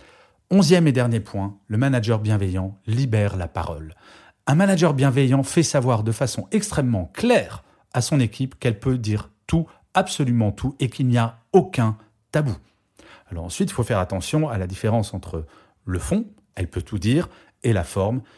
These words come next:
il ne faut jamais s'énerver, on peut tout dire tant que c'est dit poliment. Il faut que le manager fasse passer le message que l'équipe a le droit de ne pas être d'accord et qu'il est fondamental d'en parler lorsque c'est le cas.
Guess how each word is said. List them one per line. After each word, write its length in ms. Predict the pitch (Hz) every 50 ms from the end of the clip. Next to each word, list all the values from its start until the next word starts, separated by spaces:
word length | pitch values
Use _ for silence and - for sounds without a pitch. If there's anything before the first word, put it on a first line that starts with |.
| _ _ -
il 40 | 110
ne 60 | 101
faut 260 | - - 123 131 - -
jamais 320 | 101 92 104 95 98 110
s'énerver, 480 | 107 - - 92 85 78 76 95 123 120
on 80 | 92
peut 160 | 85 - 117
tout 220 | 117 110 - 110 104
dire 240 | 92 104 117 - -
tant 100 | - 107
que 80 | -
c'est 100 | - 95
dit 160 | 82 92 123
poliment. 500 | 120 - - 117 101 90 92 82 76 71 - _ _ _ _ _ _ _ _ _ _ _ - -
Il 80 | 127
faut 180 | 110 - 185 170
que 120 | - 127
le 100 | 107 104
manager 720 | 110 131 147 147 147 139 - - 110 98 92 - - _ _
fasse 240 | _ - 98 92
passer 260 | - - 139 - - 127
le 60 | 107
message 420 | 101 98 - 123 120 123 117 -
que 120 | - - 92
l'équipe 360 | 95 110 107 - 143 - - - -
a 100 | - 104
le 140 | 104 104 104
droit 380 | 104 110 104 110 113 113 123 120
de 100 | - 98
ne 100 | 90 90
pas 220 | - 104 98 95
être 200 | 117 104 98 98
d'accord 520 | 90 120 120 120 - 110 98 90 87 - - - - - - -
et 120 | 131 107
qu'il 140 | - - 135
est 60 | 135
fondamental 640 | 135 - 175 196 180 180 156 151 139 131 143 139 131
d'en 140 | 113 98 92
parler 320 | - 131 117 120 135 151
lorsque 340 | 160 147 110 - - - 104
c'est 220 | - - - 160
le 80 | 175 160
cas. 280 | - - 165 131 -